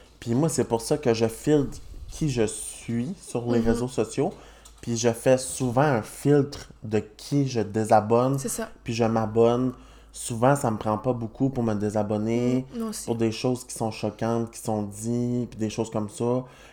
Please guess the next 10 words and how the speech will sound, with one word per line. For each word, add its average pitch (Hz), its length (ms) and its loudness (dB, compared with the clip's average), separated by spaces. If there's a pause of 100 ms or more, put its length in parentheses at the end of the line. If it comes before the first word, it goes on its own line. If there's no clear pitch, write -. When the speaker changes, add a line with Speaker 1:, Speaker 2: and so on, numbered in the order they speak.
(140)
Speaker 1:
Euh, 104 380 2 (300)
des, 104 280 -4
je 104 180 -4
suis - 260 -6
beaucoup 120 300 -4
de 113 140 0
body 110 340 0
positivity. 107 760 -6
Speaker 2:
Mhm. 120 320 0
Speaker 1:
Euh, 101 320 0